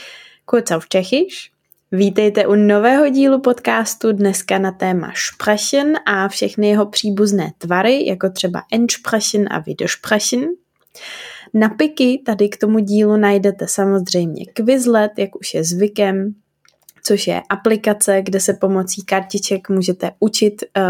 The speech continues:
ta slovíčka, která vám dělají problém.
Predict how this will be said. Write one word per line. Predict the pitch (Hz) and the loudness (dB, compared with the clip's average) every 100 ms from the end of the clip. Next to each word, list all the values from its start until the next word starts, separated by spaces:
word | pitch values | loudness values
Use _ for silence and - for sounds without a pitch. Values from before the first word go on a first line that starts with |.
| 180 185 | 0 -2
ta | 214 | -4
slovíčka, | - 220 214 196 - 196 | -2 2 2 0 -2 -4
která | 185 185 170 | -4 -2 -2
vám | 165 165 | 0 -2
dělají | 170 165 156 160 - | -2 -4 -6 -8 -4
problém. | 185 170 202 233 247 | -2 0 2 2 0